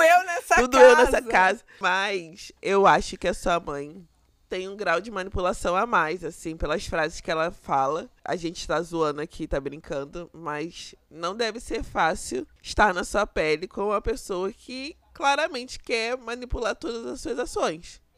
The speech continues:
Speaker 2: Eu acho que as gerações mais novas e que às vezes têm mais acesso,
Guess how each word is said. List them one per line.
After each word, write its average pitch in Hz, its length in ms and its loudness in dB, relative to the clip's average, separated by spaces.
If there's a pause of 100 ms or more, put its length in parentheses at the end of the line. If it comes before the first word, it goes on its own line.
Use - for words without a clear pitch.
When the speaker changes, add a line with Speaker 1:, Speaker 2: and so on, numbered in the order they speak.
(400)
Speaker 2:
Eu 185 180 -2
acho 180 260 0
que 160 440 -10 (100)
as 151 200 -6
gerações 160 500 -6
mais 160 320 -8
novas 165 800 -2
e 143 120 -14
que 175 100 -2
às 170 120 0
vezes 160 280 -8
têm 151 180 -6
mais 156 280 -4
acesso, 151 840 -6